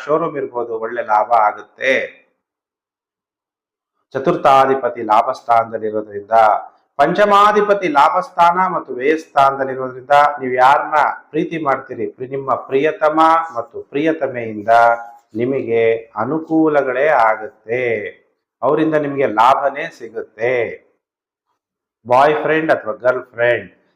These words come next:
ಯಾವ್ದಾದ್ರು ಪುಸ್ತಕಗಳು ಪಬ್ಲಿಷ್ ಮಾಡ್ಬೇಕಾದ್ರೆ ಮಾಡ್ಬೋದು. ಆಡಿಟರ್‌ಗಳು, ರೈಟರ್‌ಗಳಿಗೆಲ್ಲ ಒಳ್ಳೆ ಉತ್ತಮವಾದಂತಹ ಸಮಯ ಆರಂಭ ಆಗ್ತಾ ಇದೆ. ಇನ್ನು ಆರನೇ ಮನೆ ಅಧಿಪತಿಯಾದಂತಹ ಕುಜ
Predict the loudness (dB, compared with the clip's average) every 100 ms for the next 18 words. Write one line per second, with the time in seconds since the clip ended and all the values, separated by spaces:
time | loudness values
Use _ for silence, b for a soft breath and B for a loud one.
0 | _ 2 2 2 -2 -4 -2 0 -2 -4
1 | -6 -10 -4 -2 0 2 2 0 0 0
2 | 0 -4 -6 -8 -14 _ _ _ _ _
3 | _ _ 2 2 4 2 0 2 2 2
4 | 2 -2 -2 -4 -4 -4 -6 -2 0 0
5 | -4 -8 -8 -14 -12 -2 0 4 4 2
6 | -6 -4 0 0 -4 -6 -4 -2 0 2
7 | 2 0 -4 0 0 0 0 0 2 0
8 | -4 -4 -4 -6 -6 -6 -4 -2 0 0
9 | -2 -10 _ _ _ _ _ _ _ _
10 | _ _ -6 0 4 6 6 4 4 2
11 | 4 2 2 0 -4 -6 0 4 4 2
12 | -6 -6 -6 -6 -4